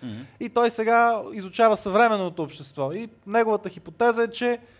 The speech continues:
Speaker 2: всяко общество си има сложност, която му носи някакви блага,
Speaker 1: Мгм.
Speaker 2: и част от тия блага се пре-, пренасочват, за да правят, нали, сложността, системата на това общество по-сложна, по-ефикасна, повече блага,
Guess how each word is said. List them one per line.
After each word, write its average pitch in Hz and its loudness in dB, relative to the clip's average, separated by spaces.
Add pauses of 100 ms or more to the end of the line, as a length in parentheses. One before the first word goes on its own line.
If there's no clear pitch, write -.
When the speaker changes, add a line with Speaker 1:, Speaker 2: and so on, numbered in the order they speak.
(220)
Speaker 2:
всяко 247 2
общество 214 -2
си 226 -8
има 208 -2
сложност, 247 0
която 220 2
му 196 -6
носи 214 0
някакви 202 -2
блага, 185 2 (220)
Speaker 1:
Мгм. 127 -12
Speaker 2:
и 202 -10
част 233 2
от 214 -14
тия 226 0
блага 220 4 (280)
се 202 0 (160)
пре-, 185 0 (200)
пренасочват, 226 0
за 208 -4
да 208 -2
правят, 214 6 (180)
нали, 190 -6
сложността, 185 0
системата 208 -2
на 180 -4
това 190 2
общество 190 -2
по-сложна, 202 0
по-ефикасна, 202 0
повече 196 0
блага, 185 0